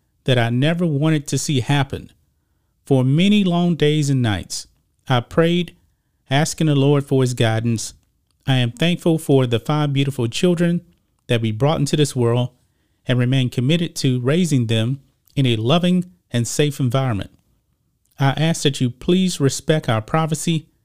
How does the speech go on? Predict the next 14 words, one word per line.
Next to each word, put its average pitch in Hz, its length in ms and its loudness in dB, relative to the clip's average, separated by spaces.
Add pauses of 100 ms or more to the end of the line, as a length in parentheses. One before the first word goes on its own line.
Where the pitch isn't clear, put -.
(280)
and 120 160 0
the 113 60 -4
privacy 151 500 -2
of 120 140 0
our 107 140 0
five 143 340 0
children 131 320 2
during 120 180 0
this 117 140 -4
time." 104 240 -2
Well, 170 240 4
for 156 180 -2
one 190 160 2
thing, 127 320 0